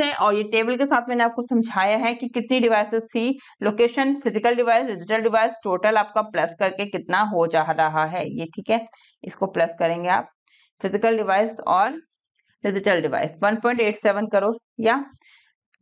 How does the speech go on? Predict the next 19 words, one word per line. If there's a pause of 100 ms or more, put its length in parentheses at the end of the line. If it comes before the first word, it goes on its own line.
कितना
हो
गया (200)
अप्रॉक्स, (1080)
अप्रॉक्स (1400)
वन
पॉइंट (200)
एट
सेवन (460)
करोड़, (360)
ठीक
है। (420)
ये
आप
देख
सकते
हैं, (1080)
इनको
प्लस